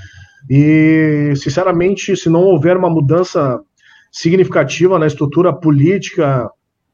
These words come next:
judiciário, legislativo, executivo, a gente vai continuar ainda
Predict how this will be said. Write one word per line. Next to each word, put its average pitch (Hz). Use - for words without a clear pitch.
judiciário, 139
legislativo, 147
executivo, 165
a 135
gente 156
vai 170
continuar 170
ainda 175